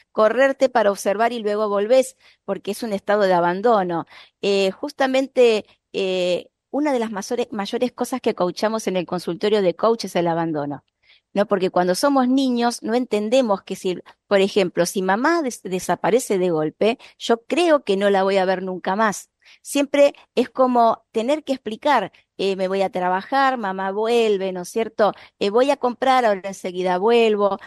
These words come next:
Sí, porque el chico no sabe que cuando desaparece de la vista va a volver. Nosotros somos adultos, sabemos que vamos y venimos, los chicos no. Entonces, eso de que desaparecen y aparecen, desaparecen y aparecen,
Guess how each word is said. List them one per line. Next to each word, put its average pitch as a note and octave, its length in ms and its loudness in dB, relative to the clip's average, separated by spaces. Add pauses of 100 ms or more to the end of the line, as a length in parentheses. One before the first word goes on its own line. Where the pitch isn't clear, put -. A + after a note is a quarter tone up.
Sí, D#4+ 220 -6
porque C4 300 -4
el C4+ 40 -4
chico D4+ 300 0
no B3+ 80 0
sabe B3+ 340 2
que G3+ 140 0
cuando G3 280 0
desaparece G3 680 -2
de G#3 100 -2
la G3 140 0
vista G#3+ 320 -2
va F#3+ 160 2
a F#3 40 0
volver. F3 680 -4 (260)
Nosotros C4+ 280 -8
somos B3 260 0
adultos, A3 420 0
sabemos A#3 280 -2
que G#3 120 -2
vamos A3 280 0
y F#3+ 60 0
venimos, G3 440 -2
los F#3+ 140 -4
chicos A3 640 -2 (200)
no. B3 360 0 (280)
Entonces, G#3 580 -2 (180)
eso C#4 300 -2
de A#3 220 4
que G#3+ 160 2
desaparecen G3 600 -2
y - 20 -6
aparecen, G3 520 -4
desaparecen A3 520 -4
y A3 40 -4
aparecen, G3 560 0